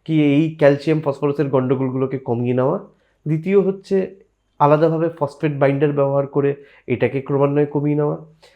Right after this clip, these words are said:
তা সত্ত্বেও যদি খুব চুলকানি রয়ে যায় তাহলে আলাদাভাবে চুলকানির জন্য কিছু সংখ্যক ওষুধ ব্যবহার করা হয়। এই ছাড়া আরও স্কিনে ম্যানিফেস্টেশন হয়। একটা পরফাইরিয়া কিউটেনিয়া টার্ডা বলে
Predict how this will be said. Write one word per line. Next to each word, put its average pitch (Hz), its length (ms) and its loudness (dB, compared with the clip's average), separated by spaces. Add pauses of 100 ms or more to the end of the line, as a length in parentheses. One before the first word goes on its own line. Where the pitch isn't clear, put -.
(160)
তা 160 180 6
সত্ত্বেও 165 580 -2
যদি 214 600 -2
খুব - 220 -4
চুলকানি 170 400 0
রয়ে 147 220 4
যায় 127 180 0 (300)
তাহলে 190 180 2
আলাদাভাবে 160 600 2
চুলকানির 156 460 0
জন্য 160 240 -4
কিছু 151 280 -14
সংখ্যক 151 360 -6
ওষুধ 214 340 -4 (320)
ব্যবহার 101 360 -2
করা 98 260 -8
হয়। 104 160 -14 (680)
এই 208 300 2
ছাড়া 196 580 0
আরও 151 320 2
স্কিনে 180 360 -4
ম্যানিফেস্টেশন 156 680 -4
হয়। 117 260 -6 (420)
একটা 185 500 -2 (120)
পরফাইরিয়া 175 680 2
কিউটেনিয়া 160 600 -4
টার্ডা 143 320 2
বলে 147 260 -2